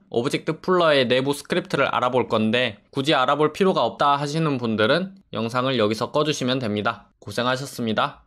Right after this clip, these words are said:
그러면은 오브젝트 풀러 스크립트를 봅시다. 먼저 저는 맨 위에다가 if unit editor, and if로 하면은 전처리기가 되어서 유니티 에디터에서는 인스펙터에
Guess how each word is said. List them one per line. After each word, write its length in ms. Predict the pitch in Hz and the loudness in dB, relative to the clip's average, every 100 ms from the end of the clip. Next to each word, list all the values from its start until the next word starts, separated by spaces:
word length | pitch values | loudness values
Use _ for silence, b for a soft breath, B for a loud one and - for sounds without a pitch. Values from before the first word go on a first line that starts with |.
| - | -8
그러면은 580 | 131 135 127 135 190 190 | -2 0 2 2 0 0
오브젝트 400 | 156 135 143 135 | 0 0 -2 -2
풀러 240 | - 160 | 0 2
스크립트를 720 | 143 - 170 170 123 120 165 165 | 2 0 -2 0 0 2 2 0
봅시다. 560 | 113 - 117 131 - _ | -4 -2 -4 -4 -6 _
먼저 380 | - 127 139 151 | -2 0 2 2
저는 440 | 135 131 123 143 120 | 2 0 2 0 0
맨 200 | 131 151 | 0 2
위에다가 600 | 160 135 120 135 113 - _ | 2 2 2 0 -2 -8 _
if 280 | - 123 160 | -6 -4 0
unit 400 | 131 127 147 147 | 2 2 0 0
editor, 500 | 120 117 117 110 95 - | 2 2 -2 -2 -2 -2
and 220 | 113 123 | -2 0
if로 320 | 131 127 120 | -2 -2 -2
하면은 600 | 120 139 127 120 123 90 - - | 0 0 0 0 0 -4 -12 -6
전처리기가 640 | 120 110 151 135 127 110 | -2 0 2 0 0 -2
되어서 600 | - 104 101 120 110 98 - | 2 0 2 0 0 -2 -2
유니티 340 | 123 147 - | 0 0 0
에디터에서는 1000 | - 127 151 156 135 120 117 123 175 196 113 | 0 2 2 2 2 2 0 0 0 -2 -2
인스펙터에 840 | 135 - 147 139 117 113 117 101 | -4 -2 -4 -2 0 2 0 -2